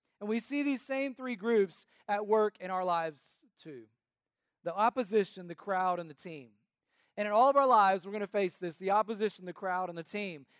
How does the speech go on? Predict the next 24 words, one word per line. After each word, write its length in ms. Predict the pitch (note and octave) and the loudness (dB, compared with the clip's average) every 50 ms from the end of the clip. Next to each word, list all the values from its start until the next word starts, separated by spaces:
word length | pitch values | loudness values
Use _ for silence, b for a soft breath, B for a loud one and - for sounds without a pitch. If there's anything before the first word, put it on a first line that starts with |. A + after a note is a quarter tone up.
| b b | b b
We 100 | F#3+ G3 | -10 -10
see 240 | - - A3 G#3+ | -8 -8 0 0
it 60 | G#3+ G#3+ | 2 2
at 80 | G3+ | 2
the 80 | G3+ F#3+ | -2 -4
racetrack. 640 | F3+ G3+ A3 A#3+ A3 - - A3+ A3+ A3 A3+ A3+ G#3 | -2 0 0 0 -2 -4 -4 -2 0 0 0 -2 -6
We 60 | G3 | -10
see 220 | F#3 - - G#3+ G3+ | -12 -10 -6 -4 -4
it 80 | G3 | -4
in 100 | F#3+ F3+ | -4 -4
every 280 | G#3 G3+ A3 G#3 A3+ G#3+ | -4 -4 -2 -2 -4 -8
team 280 | - - A3+ A3 G#3+ | -8 -12 -12 -12 -12
sport. 500 | F#3+ - - _ A#3 A3 G3+ F3+ E3 D#3 _ b b b b b | -14 -16 -14 _ -2 -2 0 0 -2 -6 _ b b b b b
At 100 | G3+ G#3 | 0 0
every 180 | A3 A3+ C4 | 0 0 2
race, 320 | B3 A#3+ B3 B3 B3+ A#3+ - | 2 4 4 4 4 2 0
there 200 | - A#3+ A#3 A#3 | 0 2 4 4
is 100 | A3+ F#3+ | 2 0
the 140 | G#3 A3+ A3 | 0 0 2
opposition. 640 | A3 A3 G#3+ G3+ G#3+ G3 F3 G#3 G#3 - - F#3+ F3 | 2 2 2 0 -4 -2 -2 -2 -2 -2 -8 -16 -8
This 180 | F#3 G3+ G3 - | -8 -8 -8 -8
is 120 | A3+ F#3 | -12 -4
your 140 | A#3 A#3+ A3+ | 0 0 0
opponent. 500 | A3 _ _ A3+ G#3 G3+ G3 F3+ D#3+ | 0 _ _ -8 -8 -6 -6 -8 -10